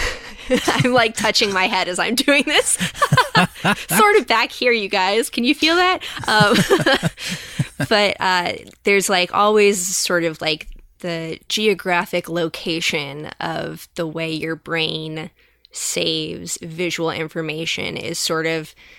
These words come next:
the same in every brain. There's, like, a, a specific area where it stores information about faces, and that,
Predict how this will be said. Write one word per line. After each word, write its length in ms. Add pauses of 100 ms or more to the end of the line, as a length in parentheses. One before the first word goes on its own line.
(280)
the 100
same 600
in 280
every 360
brain. 600 (360)
There's, 260
like, 200
a, 460
a 80
specific 580
area 460
where 280
it 140
stores 580 (200)
information 560
about 240
faces, 580
and 200
that, 300